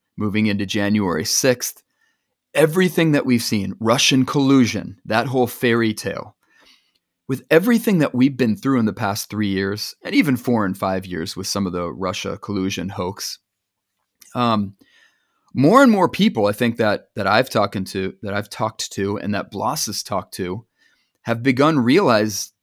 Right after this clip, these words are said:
re-, realizing that when you turn on the news, or when you hear from your elite and highly respected leaders in government,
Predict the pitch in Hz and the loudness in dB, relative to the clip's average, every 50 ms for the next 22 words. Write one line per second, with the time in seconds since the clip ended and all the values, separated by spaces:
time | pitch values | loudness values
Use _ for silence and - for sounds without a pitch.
0 | _ _ - 107 117 120 120 139 165 156 127 117 107 101 104 98 101 113 104 - | _ _ -8 -6 -4 -4 -2 0 2 2 2 2 2 0 -2 -4 -2 -4 -4 -4
1 | 98 113 107 107 104 101 98 - - 123 120 120 117 117 - 147 151 156 156 170 | -2 2 4 4 4 2 0 -2 -2 0 2 2 2 0 0 0 0 2 2 0
2 | 190 190 151 123 101 95 95 107 120 - - - _ _ _ _ _ _ _ _ | 0 0 0 0 -2 -2 -4 -6 -8 -10 -12 -14 _ _ _ _ _ _ _ _
3 | _ _ _ _ _ _ _ _ _ _ _ _ _ - 127 127 123 135 139 143 | _ _ _ _ _ _ _ _ _ _ _ _ _ -2 0 2 4 4 6 4
4 | 127 113 135 135 143 156 - - - 135 127 127 127 123 127 - _ _ _ _ | 6 6 6 6 6 4 2 0 0 0 2 2 0 0 -2 -6 _ _ _ _
5 | _ _ _ _ _ _ _ - 117 120 120 - 139 127 120 120 135 147 160 151 | _ _ _ _ _ _ _ -2 0 0 0 2 2 2 4 4 4 4 2 0
6 | - - - - _ _ _ _ _ _ _ _ _ _ _ _ _ _ _ _ | -4 -6 -8 -8 _ _ _ _ _ _ _ _ _ _ _ _ _ _ _ _
7 | - 117 110 - - 143 147 147 147 139 113 107 107 - - - 113 107 - - | -6 -6 -6 -4 -2 0 2 2 4 4 2 2 0 -2 -2 -2 -4 -4 -4 -6
8 | 104 98 104 107 107 104 104 101 95 - 101 98 92 98 95 107 110 98 98 95 | -6 -4 -2 0 0 0 0 -2 -4 -4 -6 -6 -4 -4 -2 -2 -2 -2 -4 -4
9 | 92 - | -6 -10